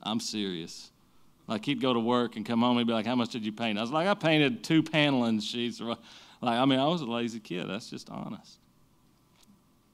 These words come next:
I don't know where I was going with that. I think I just confessed some stuff to y'all. <laughs> Oh, yeah, my other, my father-in-law.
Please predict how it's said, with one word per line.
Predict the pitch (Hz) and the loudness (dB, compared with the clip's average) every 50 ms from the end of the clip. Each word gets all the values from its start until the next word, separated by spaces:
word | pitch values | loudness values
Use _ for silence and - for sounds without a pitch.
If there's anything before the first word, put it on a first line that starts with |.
| _ _ _ _ _ - - | _ _ _ _ _ -16 -8
I | - | -4
don't | 123 139 | 0 2
know | 131 123 | 4 4
where | 120 117 120 | 4 4 2
I | |
was | 123 117 - | 0 -2 -2
going | 147 143 147 151 | -4 -4 -2 -2
with | 135 110 107 | -2 -2 -2
that. | 101 95 92 | -2 -2 -2
I | 95 95 | -4 -4
think | 101 120 101 104 | -6 -6 -6 -6
I | 98 | -6
just | 98 92 - | -8 -8 -8
confessed | - 92 - - 135 131 - - | -10 -10 -6 -6 -6 -6 -6 -6
some | - 95 | -6 -6
stuff | - - - 95 95 - - | -6 -6 -6 -6 -8 -8 -10
to | 90 | -10
y'all. | 90 92 95 92 92 87 - - | -8 -6 -6 -6 -8 -10 -12 -18
<laughs> | - - - - - - - - - - - - - - - - - - - - - - - - - - - - - - - - - - _ _ _ _ _ _ - - _ _ _ _ - - _ _ - - - - | -20 -20 -20 -20 -20 -20 -20 -20 -20 -20 -18 -18 -18 -18 -18 -18 -18 -20 -20 -20 -20 -20 -20 -20 -20 -20 -20 -20 -20 -20 -20 -20 -20 -20 _ _ _ _ _ _ -20 -20 _ _ _ _ -20 -20 _ _ -20 -20 -20 -4
Oh, | - 127 123 98 69 - - - _ _ - | 0 2 2 2 0 -4 -10 -20 _ _ 0
yeah, | 127 127 98 - - | 2 2 2 2 0
my | 110 117 110 | -2 -2 2
other, | 104 139 151 143 143 120 101 - | 2 2 4 4 2 0 2 2
my | 123 104 | 0 0
father-in-law. | 107 - 190 202 202 190 147 120 107 101 87 62 - - | 4 6 6 6 6 4 2 0 0 -2 -2 -4 -6 -10